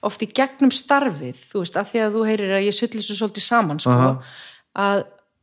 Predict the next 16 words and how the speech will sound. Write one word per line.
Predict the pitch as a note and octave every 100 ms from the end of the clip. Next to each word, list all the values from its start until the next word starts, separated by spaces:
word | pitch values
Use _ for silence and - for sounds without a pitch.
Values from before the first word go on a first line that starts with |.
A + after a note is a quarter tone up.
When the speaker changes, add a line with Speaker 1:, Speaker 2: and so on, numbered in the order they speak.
| _
Speaker 1:
að | -
þá | A3
er | A3 A3+
það | B3 A3+
meira | A3 A#3
svona | G#3+ A3+
eftir | B3+ - - D3+
á | C#3+
sem | - F#3
að |
maður | F#3+ G3
lærir | G3+ G#3 F#3+
eitthvað, | E3+ E3+
bíddu, | F3
hvað | E3+ A#3+ A#3
hérna, | A3+ A3